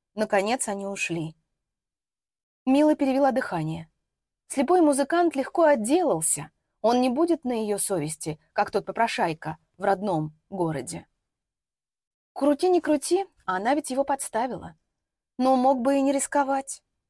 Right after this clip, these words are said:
Однако теперь Мила убедилась, что не зря поменяла деньги. Инстинкт снова ее не подвел. На них была какая-то отметка, что-то вроде жучка, который привел аванесовских бандитов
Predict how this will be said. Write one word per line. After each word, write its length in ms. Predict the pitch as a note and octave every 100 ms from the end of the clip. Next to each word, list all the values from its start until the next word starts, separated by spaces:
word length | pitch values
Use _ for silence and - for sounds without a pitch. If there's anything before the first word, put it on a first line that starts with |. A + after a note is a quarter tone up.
| _ _ _ _ _ _ _ _
Однако 400 | A3 B3 E4+ D#4+
теперь 320 | A#3+ A#3+ D4
Мила 220 | B3+ A#3+
убедилась, 580 | A3+ F3 E3+ A#3+ C4 -
что 180 | - C4
не 160 | B3+
зря 320 | B3+ G3 D#3+ - _
поменяла 440 | F#3+ F#3 F3 E3
деньги. 460 | D#3+ D3 C3+ B2 - _ _ _ _
Инстинкт 580 | A3 G3+ - C4+ B3+ -
снова 460 | - A3+ C#4 D4
ее 220 | A#3+ F#3 F3
не 100 | E3
подвел. 480 | D#3 D3+ C#3+ C#3 _ _ _ _ _ _ _
На 100 | -
них 200 | C4 E4+
была 220 | A#3+ C4 C#4
какая-то 480 | B3 B3+ B3+ C4
отметка, 680 | B3+ - D4+ D#4 - F3 D3+ _ _
что-то 320 | - G3+ G3
вроде 240 | A3 G#3+
жучка, 480 | G#3 B3+ - F3+ D3 _ _ _
который 340 | - D#3+ F3 E3
привел 420 | E3+ F3 A3+ A#3+ _ _ _
аванесовских 880 | A3+ G3+ G3 F#3 G3+ - - F3 -
бандитов 640 | F#3+ F3+ E3 E3 C#4+ C#4 -